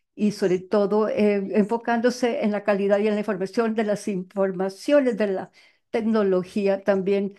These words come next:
en coordinación con el Departamento de Innovación y Acceso a la Medicina y Tecnología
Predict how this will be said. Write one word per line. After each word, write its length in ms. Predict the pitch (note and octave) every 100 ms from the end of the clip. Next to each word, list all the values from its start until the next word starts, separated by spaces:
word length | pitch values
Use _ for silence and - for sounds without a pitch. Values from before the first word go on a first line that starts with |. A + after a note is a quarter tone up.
| -
en 180 | B3 B3
coordinación 840 | C4 A#3 A3 G#3 G#3 - A3 G#3+
con 180 | A#3 A#3
el 120 | A#3+
Departamento 680 | A3 A3+ G#3+ G3+ G3+ F#3+ G#3+
de 140 | A3
Innovación 640 | B3+ B3+ A3+ A#3 A3+ A3+ G3+
y 60 | G3
Acceso 460 | F#3 - G3 G3
a 40 | G3
la 100 | F#3
Medicina 540 | F3+ E3 F3 G#3 F#3
y 60 | G3
Tecnología 800 | F#3+ F3+ E3+ E3+ - F#3 F#3